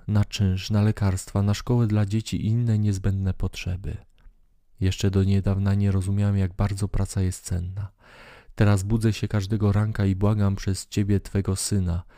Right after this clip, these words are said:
by dopomógł mi w znalezieniu pracy. Mam zawód. Chcę pracować, a mimo to jestem bezrobotnym.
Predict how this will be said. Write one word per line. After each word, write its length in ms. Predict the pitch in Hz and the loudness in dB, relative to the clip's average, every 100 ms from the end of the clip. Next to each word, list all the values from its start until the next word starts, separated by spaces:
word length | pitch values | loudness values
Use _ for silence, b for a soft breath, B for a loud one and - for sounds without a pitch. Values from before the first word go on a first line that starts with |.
| B B B | B B B
by 100 | 101 | 0
dopomógł 480 | 98 95 101 101 95 | 0 2 0 0 0
mi 160 | 101 98 | 0 0
w 60 | |
znalezieniu 680 | 92 95 95 95 92 95 92 | 0 -2 0 0 -2 -2 -4
pracy. 600 | - 85 95 - - 98 - _ _ _ _ _ _ _ - | -4 -4 -6 -10 -14 -14 -16 _ _ _ _ _ _ _ -2
Mam 220 | 92 92 | 0 0
zawód. 600 | 90 92 90 87 - - b b b b | 0 -2 -2 -6 -12 -16 b b b b
Chcę 240 | - - 120 | -12 -4 0
pracować, 640 | 113 113 107 98 95 - | 0 -2 0 0 0 -2
a 120 | - 104 | 0 2
mimo 320 | 107 110 104 | 2 2 0
to 180 | - 120 | 0 2
jestem 420 | 110 104 - 101 | 2 0 -2 -2
bezrobotnym. 960 | 101 95 92 90 90 - - - 101 | 0 0 0 -2 -6 -8 -14 -14 -16